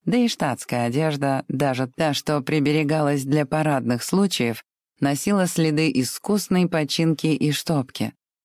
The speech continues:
И капитан Батлер не мог не быть заметной фигурой на этом фоне.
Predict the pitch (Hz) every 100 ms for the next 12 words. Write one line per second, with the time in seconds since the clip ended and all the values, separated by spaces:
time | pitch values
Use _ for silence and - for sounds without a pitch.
0 | - - 160 202 247 247 185 147 131 147
1 | 139 - - 175 175 151 120 - 123 123
2 | 120 127 131 123 113 131 123 135 123 117
3 | 117 - 117 - 113 - 107 113 -